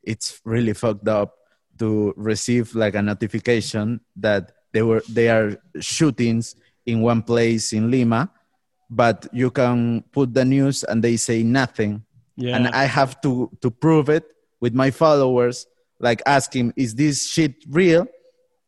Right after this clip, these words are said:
Speaker 1: or is fake?" And people say it's real and people say it's not real. And then I receive more videos about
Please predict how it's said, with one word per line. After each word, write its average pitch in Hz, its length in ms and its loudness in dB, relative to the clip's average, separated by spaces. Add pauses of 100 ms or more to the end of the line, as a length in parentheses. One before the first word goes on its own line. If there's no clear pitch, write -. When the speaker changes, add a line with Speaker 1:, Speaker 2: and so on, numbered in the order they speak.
(340)
Speaker 1:
or 123 120 0
is 120 160 -2
fake?" 185 380 -2 (440)
And 107 120 -4
people 123 200 0
say 127 200 0
it's 117 160 -2
real 175 280 2
and 110 120 0
people 107 200 -6
say 117 220 -2
it's 110 140 -6
not 135 200 0
real. 175 280 0
And 104 180 -4
then 120 180 0
I 113 40 2
receive 113 420 -2
more 147 220 0
videos 156 420 2 (320)
about 117 380 0